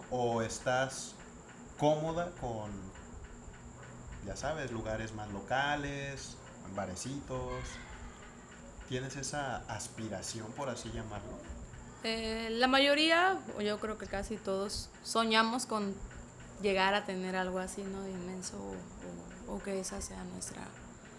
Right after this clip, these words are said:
Speaker 2: nuestra meta a llegar.
Speaker 1: Ok.
Speaker 2: Ah, más allá de eso, también lo comentaba con Akiki, que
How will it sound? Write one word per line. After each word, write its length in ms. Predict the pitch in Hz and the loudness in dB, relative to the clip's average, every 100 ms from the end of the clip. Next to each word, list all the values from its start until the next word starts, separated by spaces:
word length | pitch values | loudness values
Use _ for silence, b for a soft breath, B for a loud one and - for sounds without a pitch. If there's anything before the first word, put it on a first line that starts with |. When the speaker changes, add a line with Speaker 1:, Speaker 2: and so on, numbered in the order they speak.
| B B B B - - - | B B B B -14 -14 -8
Speaker 2:
nuestra 340 | 185 185 190 185 | -4 -2 -2 -2
meta 340 | 180 180 - - - - | -2 -2 -4 -6 -8 -8
a 40 | |
llegar. 380 | 180 180 196 202 - | -4 0 2 2 0
Speaker 1:
Ok. 260 | 110 113 143 - - - - - - - - - | -4 -4 -4 -6 -10 -12 -12 -14 -14 -14 -14 -10
Speaker 2:
Ah, 220 | - 220 214 | -2 2 6
más 180 | 240 262 | 8 8
allá 220 | 269 262 | 8 10
de 160 | 262 254 | 10 10
eso, 440 | 262 269 262 269 - - - - - - - - - - | 8 4 4 2 -4 -10 -10 -8 -8 -8 -10 -12 -12 -2
también 360 | 202 190 185 185 | 0 2 2 0
lo 120 | 196 | -2
comentaba 520 | 196 185 180 185 185 180 | -4 -4 -2 0 0 -2
con 120 | 185 180 - | -6 -8 -8
Akiki, 340 | - 202 - 202 | -8 -6 -6 -6
que 440 | - 185 185 180 | 0 0 2 0